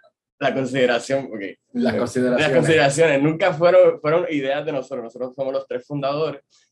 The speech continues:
Speaker 1: Entonces estuvimos un par de meses tratando de investigar cuál va a ser el nombre. Uno de ellos fue Baba Santa. <laughs> Otro de ellos fue que fue recomendación del padre de Jason, Caña Jíbara, que cuando nos transformamos en Bo-, en Boridelia estaba medio sad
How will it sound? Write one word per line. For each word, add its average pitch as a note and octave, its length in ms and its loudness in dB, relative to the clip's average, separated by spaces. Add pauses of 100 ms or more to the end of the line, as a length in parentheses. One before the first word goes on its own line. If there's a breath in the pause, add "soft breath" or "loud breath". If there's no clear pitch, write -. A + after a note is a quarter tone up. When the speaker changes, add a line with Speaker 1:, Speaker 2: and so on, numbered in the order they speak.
Speaker 1:
Entonces A#2 560 -8
estuvimos C3 340 -8
un - 60 -20
par A#2 200 -4
de C3 160 -2
meses D3 600 -2
tratando A2 540 -4
de C3 180 0
investigar B2 560 -6
cuál A#2 120 -8
va B2 40 -6
a B2 40 -10
ser B2 140 -6
el B2 80 -4
nombre. C#3 380 -2 (380 soft breath)
Uno E3+ 280 4
de D#3+ 140 6
ellos D3+ 200 4
fue D3+ 400 -2
Baba A#2+ 440 -6
Santa. D3 500 -8 (300 soft breath)
<laughs> - 1300 -12
Otro D#3+ 360 0
de D#3 160 0
ellos D#3 260 0
fue D#3+ 180 0
que D3 140 -6
fue D3 280 -6
recomendación B2+ 760 -8
del B2+ 160 -6
padre B2+ 320 0
de C3 280 -2
Jason, C3+ 380 -8 (160)
Caña B2+ 420 -4
Jíbara, C3+ 640 -2 (400 loud breath)
que D#3 140 -4
cuando D3+ 580 -4
nos D3 140 -8
transformamos C#3+ 500 -6
en F#3+ 100 -4
Bo-, F#3 200 -6
en F3+ 80 -4
Boridelia D3+ 400 -2
estaba B2 320 -8
medio C3 260 -6
sad A2+ 400 -8